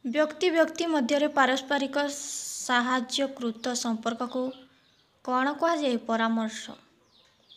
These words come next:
ପରାମର୍ଶ ହେଉଛି ଉପଦେଶନର ଗୋଟିଏ କ'ଣ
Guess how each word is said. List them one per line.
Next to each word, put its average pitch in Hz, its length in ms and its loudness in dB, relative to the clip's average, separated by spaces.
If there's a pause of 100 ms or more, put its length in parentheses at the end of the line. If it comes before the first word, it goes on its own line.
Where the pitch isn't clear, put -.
(2000)
ପରାମର୍ଶ 302 600 2
ହେଉଛି 277 460 0
ଉପଦେଶନର 262 920 0
ଗୋଟିଏ 254 480 -4
କ'ଣ 254 340 -2